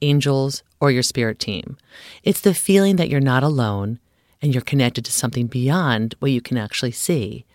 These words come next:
As Doctor Lisa Miller, author of The Awakened Brain, says, each of us is endowed with a natural capacity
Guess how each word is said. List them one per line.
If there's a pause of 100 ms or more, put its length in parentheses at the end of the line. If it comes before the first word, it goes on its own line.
(520)
As
Doctor
Lisa
Miller,
author
of
The
Awakened
Brain,
says,
each
of
us
is
endowed
with
a
natural
capacity